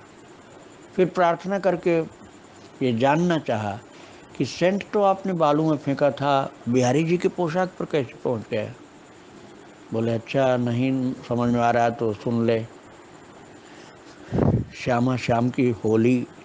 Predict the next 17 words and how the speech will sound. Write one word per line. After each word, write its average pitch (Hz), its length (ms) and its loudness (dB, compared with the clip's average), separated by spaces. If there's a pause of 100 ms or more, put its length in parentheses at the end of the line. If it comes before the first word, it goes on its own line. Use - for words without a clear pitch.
(100)
चल 110 120 2
रही 95 220 -2
थी। 92 320 -12 (1800)
श्यामा 123 360 2
जी 139 420 0 (1800)
की 139 100 2
तरफ 131 520 0 (540)
जो 113 200 0
कमोरी 127 500 2
थी, 123 320 0
रंग 123 280 2
की 123 360 -2 (800)
बाल्टी 120 380 2
थी, 120 180 0
पिचकारी 120 540 0
थी, 117 260 -2
सब 160 500 2